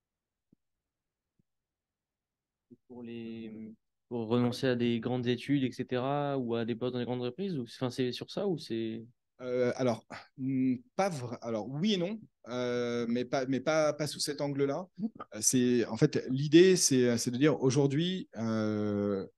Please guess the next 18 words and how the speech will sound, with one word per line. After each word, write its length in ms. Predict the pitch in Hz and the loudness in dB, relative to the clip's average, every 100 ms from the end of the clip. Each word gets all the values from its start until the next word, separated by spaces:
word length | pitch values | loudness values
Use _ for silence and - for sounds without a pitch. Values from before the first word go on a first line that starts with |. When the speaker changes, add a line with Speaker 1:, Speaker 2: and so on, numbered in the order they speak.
| _ _ - | _ _ -8
Speaker 2:
l'urgence 440 | 117 127 131 156 135 | 0 2 2 0 0
écologique 480 | 120 120 120 147 | 0 0 0 -2
à 60 | 117 | -2
laquelle 260 | 107 110 107 | -4 -4 -4
on 60 | |
fait 160 | 104 123 | -4 -2
face, 240 | 151 151 | 0 -2
à 60 | 117 | -2
savoir 280 | 110 117 117 | -4 -2 0
le 120 | 107 | 0
dépassement, 720 | 107 110 - 131 131 120 104 | -2 -4 -4 -2 -2 -2 -2
euh, 40 | |
des, 220 | 101 101 | -2 -2
euh, 140 | 101 101 | -2 -2
des 80 | 104 | -2
limites 220 | 110 107 | 0 0
planétaires, 480 | 101 107 131 147 147 | -4 -4 -2 -4 -4
six, 440 | - - 120 - | -4 -4 -4 -4